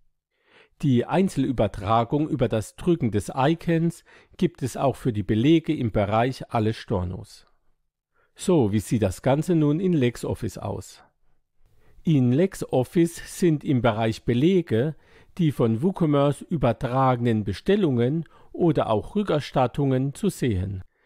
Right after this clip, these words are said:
Da es sich bei diesem Beispiel um eine Bestellung per Rechnung handelt, wurde in der Bestellung wie vorhin eingestellt das Fälligkeitsdatum von zehn Tagen hinzugefügt. Neben den Bestellungen hat LexOffice,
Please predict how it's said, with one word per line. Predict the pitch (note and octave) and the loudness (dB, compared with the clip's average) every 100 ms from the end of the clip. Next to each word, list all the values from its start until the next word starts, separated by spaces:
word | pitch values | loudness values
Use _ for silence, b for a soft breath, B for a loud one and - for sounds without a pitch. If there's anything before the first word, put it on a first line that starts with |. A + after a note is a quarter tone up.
| _ _ | _ _
Da | - B2 | 0 2
es | A2+ - | 2 -2
sich | B2 | -2
bei | A2+ G#2 | 0 0
diesem | A#2+ G#2+ F#2 | 0 -2 2
Beispiel | C3+ D#3+ - - A2+ | 2 0 -2 0 0
um | A2+ | 0
eine | A2+ A2 | 0 -2
Bestellung | G#2 G#2+ - D#3 C3 G#2+ - | -2 -4 0 2 2 0 -2
per | A#2 F#2 F2 | -2 0 0
Rechnung | G#2+ - C#3 B2 | -2 0 -2 0
handelt, | D3 D#3 F3+ F#3+ - B B B B _ | 0 0 0 -2 -4 B B B B _
wurde | F3 D3+ C#3 | 2 2 2
in | A#2 | 0
der | F#2+ | 0
Bestellung | G2 - E3 D#3 D#3 D3 D3 | -2 -2 2 2 2 0 0
wie | F#3+ | 0
vorhin | - D#3 A#2 G#2 | 2 2 2 0
eingestellt | A2+ D3 D3+ C#3 - C3 C3+ B2+ - B B - | -2 -2 -2 -2 0 2 0 -2 -12 B B -6
das | G#2+ - | -4 -2
Fälligkeitsdatum | B2+ C#3 C#3+ - B2+ - - A2 G#2+ - A#2 | 0 0 0 0 0 -2 0 2 2 0 -4
von | - F#2+ F#2 | -2 -2 -4
zehn | - C#3 C3 | 0 0 2
Tagen | - F#2+ F#2+ B2 | 0 -2 0 0
hinzugefügt. | D#3+ - G#2+ F#2+ - G#2 G#2+ - - _ _ _ _ _ _ b b b b | -2 -2 -4 -6 -10 -12 -12 -18 -20 _ _ _ _ _ _ b b b b
Neben | D#3+ C3+ A2+ | 2 4 4
den | G2 F#2 | 2 0
Bestellungen | G2 - E3+ D3 A2 G#2 A#2+ | 0 2 2 4 4 2 2
hat | G#2 - | -2 -2
LexOffice, | G#2+ - - A#2 - F3 F3+ - | -4 -4 -4 -4 0 0 -2 -12